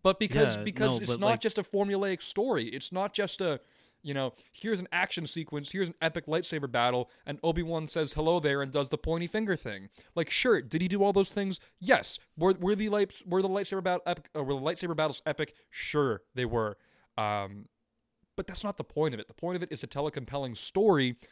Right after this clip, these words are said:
Speaker 1: develop his character, and make you feel something, right? So when you have all these fanboys, you know, that are, that are, that are crying on Twitter, and you have Soups saying, you know,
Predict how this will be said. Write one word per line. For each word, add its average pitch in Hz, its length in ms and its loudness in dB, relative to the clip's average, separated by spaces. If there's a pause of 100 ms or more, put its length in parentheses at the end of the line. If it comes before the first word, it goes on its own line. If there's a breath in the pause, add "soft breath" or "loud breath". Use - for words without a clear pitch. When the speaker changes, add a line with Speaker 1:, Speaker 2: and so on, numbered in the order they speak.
(120)
Speaker 1:
develop 160 360 -2
his 131 140 -6
character, 175 720 -2 (220 soft breath)
and 135 200 -2
make 202 220 -6
you 117 120 -4
feel 156 480 -4
something, - 580 -14 (540)
right? 127 260 4 (240 soft breath)
So - 160 -4
when 156 60 -2
you 156 80 -6
have 190 180 0
all 208 120 2
these 175 180 -4
fanboys, 131 840 -2 (320 soft breath)
you 127 80 -6
know, 117 80 -4
that 123 180 0
are, 123 140 -2
that 123 120 -2
are, 117 120 -2
that 120 120 -4
are 113 40 -6
crying 165 420 2
on 175 140 0
Twitter, 143 360 2 (240 soft breath)
and 156 80 -12
you 143 80 -6
have 135 120 -2
Soups - 540 -4 (180 soft breath)
saying, 143 420 -2
you 135 60 -4
know, 127 100 -2